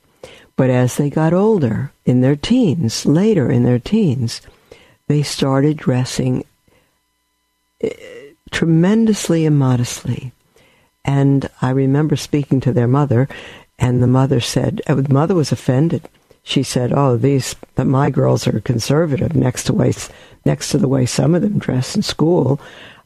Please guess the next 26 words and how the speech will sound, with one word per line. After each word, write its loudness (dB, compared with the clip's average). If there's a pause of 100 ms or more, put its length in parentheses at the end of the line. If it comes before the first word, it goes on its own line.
Um, 0 (440)
well, 0 (160)
who, 2 (100)
who 2
makes 0
that 0
the -8
standard? -4 (540)
And 0
I -2
remember 2
one 2
father 0 (260)
telling 2
me 2 (400)
that 2
the -2
daughters 0
of -2
so-and-so 0 (300)
look 0
like 0
prostitutes, -4 (240)
and 0
they 2
did. -4